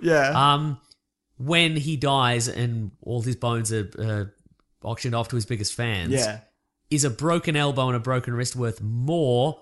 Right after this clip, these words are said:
Speaker 2: or less?
Speaker 1: It's not mint, is it?
Speaker 2: Okay, well, it's not mint, but it's also rarer.
Speaker 1: Yeah,
Speaker 2: You know
Speaker 1: good
Speaker 2: what
Speaker 1: point.
Speaker 2: I mean?
Speaker 1: Yeah.
Speaker 2: Yeah. It's like one of the, you know, there's that,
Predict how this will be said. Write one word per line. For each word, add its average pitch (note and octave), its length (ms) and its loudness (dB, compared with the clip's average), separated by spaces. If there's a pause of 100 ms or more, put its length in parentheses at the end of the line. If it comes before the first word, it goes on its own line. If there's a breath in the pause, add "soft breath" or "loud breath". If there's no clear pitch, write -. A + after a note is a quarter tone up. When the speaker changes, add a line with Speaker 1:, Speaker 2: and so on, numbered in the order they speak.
(120)
Speaker 2:
or B2 240 0
less? A2+ 460 -2
Speaker 1:
It's C3+ 180 2
not B2+ 260 2
mint, C3 300 0
is C#3 180 -2
it? A2 200 -2
Speaker 2:
Okay, - 140 -4
well, E3+ 200 0
it's D3+ 160 0
not F3+ 260 0
mint, D3 400 0
but C#3+ 120 -4
it's C3 100 -4
also B2+ 260 -2
rarer. A2 760 -2
Speaker 1:
Yeah, D#3 320 6
Speaker 2:
You F3 100 4
know B2+ 120 4
Speaker 1:
good - 40 2
Speaker 2:
what B2 60 0
Speaker 1:
point. B2 120 4
Speaker 2:
I D#3+ 80 4 (140)
mean? A#3+ 40 -6
Speaker 1:
Yeah. C#3+ 420 2 (240)
Speaker 2:
Yeah. B2 440 -2 (480)
It's - 100 -4
like E3+ 160 4
one F3 100 0
of D3+ 140 0
the, - 100 -20
you F3+ 80 0
know, F#3 80 2
there's D#3 200 0
that, C#3 240 0